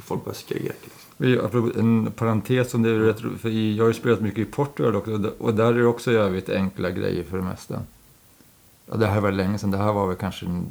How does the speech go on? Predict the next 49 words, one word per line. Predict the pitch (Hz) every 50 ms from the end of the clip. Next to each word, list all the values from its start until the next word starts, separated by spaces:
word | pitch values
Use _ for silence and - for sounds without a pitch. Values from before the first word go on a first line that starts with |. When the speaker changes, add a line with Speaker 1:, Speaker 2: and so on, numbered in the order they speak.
| - - - - - _ _ _
Speaker 2:
nittonhundranittio | - 101 101 95 - - - - 92 85 87 87 90 92 - - - - - - 80 98 117 110 - - - _ _ - 139 127
ungefär. | 110 101 92 95 92 92 92 - - - -
Speaker 1:
Mm. | 104 104 101 110 - - - - _ _ _ _ _
Speaker 2:
Så | - - 110
skulle | - - 110 110
vi | 107 110
lira | 110 104 104 104
med | 107 110 107
de | 104
här | 104 98
portugiserna, | - 110 101 90 107 107 95 107 104
skulle | 92 - 120 113 107
vi | -
spela | - 123 117 107 104
på | - - 107
stranden, | - - - 117 117 123 123 120 110 101 95
på | - 110
en | 107 104 104 101
bar | 98 117 123 120 107 98
på | 90 - 104 90
stranden. | - 110 113 113 123 127 110 95 95 95 92 - - - - - - - - - - _ - -
Och, | - 98
skulle, | 90 101 113 113 107
och | - 107 107 104
som | - 120 117
ändå | 113 110 107 110
var | 117 120 123
nere | 120 120 117 107 101 98 107
vid | 110 113 113 113 95
vatt-, | 98 95 123 107 - -
vid, | - 110 107 101 98 101 - - - - -
rätt | 113 113 120 120 -
nära | 135 127 117 95 90 90 92 90
ha-, | 87 98 98 - - - - - - - - - - - 110
som | - - 104 95
havet | 80 - 110 110 120 117 101 92 -
som | - 90
vi | -
skulle | - - 101
Speaker 1:
Mm. | 95 -
Speaker 2:
spela. | - 110 104 101 101 104 90 - - - - - - - - - - - - - - - - -
Och | - -
då | 107 113 117
hade | 120 120 117 113
vi, | 110 107
vårt | 101 104 113 110 110 -
P | - 123 120 117 123
A | 131
var | 123 117 113 110 107 104